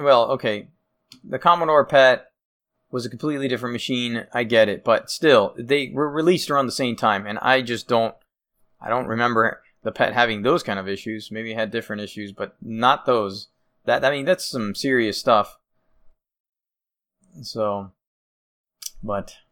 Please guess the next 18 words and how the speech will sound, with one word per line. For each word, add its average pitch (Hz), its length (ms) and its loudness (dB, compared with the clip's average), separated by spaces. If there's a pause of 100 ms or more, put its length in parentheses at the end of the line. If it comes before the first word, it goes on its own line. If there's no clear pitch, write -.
(140)
anywho. 120 400 -4 (1120)
Yeah, 190 180 6
that's, 160 220 2
uh, 202 140 -2
pretty 202 220 -8
much 175 200 -4
all 180 160 0
I 170 60 2
have 165 160 0
to - 60 -14
say 175 200 -2
about 127 240 -2
the, 120 200 -2
uh, 117 120 2
models 127 340 0
one 139 140 -8
through 123 160 -8
four. 120 480 -4